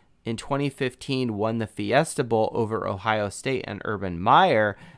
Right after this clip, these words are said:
then okay, we could have said that was a noticeable mark, line in the sand, where Kelly had transformed the team,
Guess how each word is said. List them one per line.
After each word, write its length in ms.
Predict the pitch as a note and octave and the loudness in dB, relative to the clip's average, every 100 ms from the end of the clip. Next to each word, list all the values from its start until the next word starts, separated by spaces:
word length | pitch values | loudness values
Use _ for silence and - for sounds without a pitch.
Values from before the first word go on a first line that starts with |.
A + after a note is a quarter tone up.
| _ | _
then 240 | B2+ A#2+ - | 2 4 4
okay, 500 | C3 B2+ - C#3+ G2+ | 2 0 2 2 2
we 180 | G#2 | -2
could 200 | A2 B2 | -4 -2
have 120 | A2+ G2+ | -2 -2
said 360 | - G#2+ F2+ | 0 0 2
that 240 | A2+ B2 B2 | 6 6 4
was 120 | G#2+ | -2
a 80 | G2+ | -2
noticeable 680 | G#2 C#3 C#3+ C#3 C3 B2 A2 | 0 2 2 -2 -4 0 0
mark, 640 | G#2 A2+ B2+ C#3 - - - | 0 2 4 4 2 -12 -6
line 320 | A2 A#2+ C#3+ | 0 0 0
in 120 | C#3+ | -2
the 100 | C3 | -4
sand, 520 | - C#3+ C3+ C3+ C3 - - - _ _ | -4 -2 2 2 0 -4 -20 -20 _ _
where 220 | A2+ A2 | -2 -2
Kelly 580 | - - C#3 C#3 C3+ C3 | -4 -4 0 2 2 -2
had 320 | B2 A2+ A2 - _ _ | -2 -4 -4 -18 _ _
transformed 640 | - C#3 C#3 C#3 D3 C3+ C3 | -6 0 0 0 -2 0 0
the 80 | A#2+ | -4
team, 480 | - C3+ C3+ C3 | -2 -2 0 -2